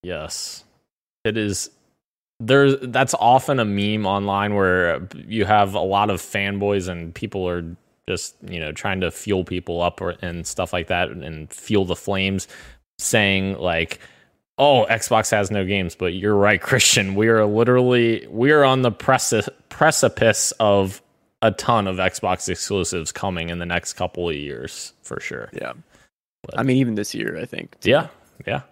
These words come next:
Speaker 1: Six, uh, what, what is it? Six, six games in Game Pass over the six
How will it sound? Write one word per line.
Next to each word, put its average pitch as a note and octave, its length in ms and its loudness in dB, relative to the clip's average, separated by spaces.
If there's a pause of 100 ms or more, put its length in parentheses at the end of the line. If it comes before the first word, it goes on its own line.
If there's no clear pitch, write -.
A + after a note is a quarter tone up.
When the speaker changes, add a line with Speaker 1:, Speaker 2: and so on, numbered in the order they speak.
(120)
Speaker 1:
Six, - 600 -8
uh, G#2+ 160 -14
what, F#2+ 300 -4
what G2+ 120 -2
is F#2 140 -4
it? F2 120 -10
Six, - 320 -6 (420)
six - 300 -10
games A2 280 -4
in G2 360 -6
Game G#2 220 -6
Pass A2 260 -4
over G2+ 160 -4
the F#2 80 -4
six - 300 -10